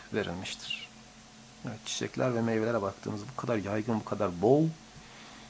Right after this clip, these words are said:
Bunların gülümsemeleri, çiçekler bize gülümsüyor adeta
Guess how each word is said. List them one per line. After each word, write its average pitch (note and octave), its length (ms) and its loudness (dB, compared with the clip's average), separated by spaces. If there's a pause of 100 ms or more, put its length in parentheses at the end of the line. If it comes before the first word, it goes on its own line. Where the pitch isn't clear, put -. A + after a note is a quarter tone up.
(1080)
Bunların C#3+ 340 12
gülümsemeleri, A2 880 6
çiçekler C3 500 4
bize B2 120 2
gülümsüyor A#2 640 4
adeta D#2+ 360 -2